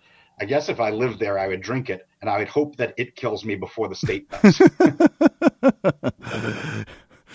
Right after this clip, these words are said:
Speaker 1: But, you know, the str-, I bet for your show, Mark, you got a lot of listeners who are libertarian types. They probably Googled and seen, like, the satellite image at night of, of the Korean Peninsula, where you see
Speaker 2: Yes.
Speaker 1: the bottom lit up like the Christmas tree. The,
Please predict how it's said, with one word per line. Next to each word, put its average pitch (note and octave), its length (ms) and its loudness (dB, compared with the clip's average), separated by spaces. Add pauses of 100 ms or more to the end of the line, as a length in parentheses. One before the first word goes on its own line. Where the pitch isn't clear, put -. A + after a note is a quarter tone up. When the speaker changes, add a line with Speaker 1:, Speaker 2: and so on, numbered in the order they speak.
(140)
Speaker 1:
But, C3 160 -6
you C#3+ 80 -2
know, D#3 120 -2
the C#3 120 -6
str-, - 240 -10
I A#2 80 -4
bet D3+ 240 -8
for - 80 -6
your G3 180 -4
show, B2+ 220 -8
Mark, G#2 260 -6
you C#3 100 -12
got B2 120 -4
a A2 40 -6
lot G#2+ 180 -6
of G2 200 -10
listeners G2+ 440 -12
who G#2+ 80 -8
are F#2+ 100 -8
libertarian F#2 640 -12 (260)
types. F#2+ 320 -12 (240)
They B2+ 80 -6
probably D3+ 460 -8
Googled A#2 480 -8
and G2+ 100 -12
seen, G#2+ 220 -12
like, G2+ 160 -10
the - 80 -20
satellite G#2 540 -10
image G2+ 300 -14
at F#2+ 160 -14
night F#2+ 280 -12
of, F2 80 -18 (260)
of F2+ 120 -12 (140)
the F#2 80 -20
Korean G#2 320 -14
Peninsula, F#2+ 500 -18
where F#2 80 -14
you D3 220 2
see A2+ 60 -10
Speaker 2:
Yes. G2 80 -10
Speaker 1:
the F#2 60 -16
bottom G#2 260 -10 (460)
lit A2+ 120 -6
up A2+ 140 -8
like G2+ 160 -10
the F2+ 80 -20
Christmas A2 400 -14
tree. G2+ 240 -10
The, F#2 100 -14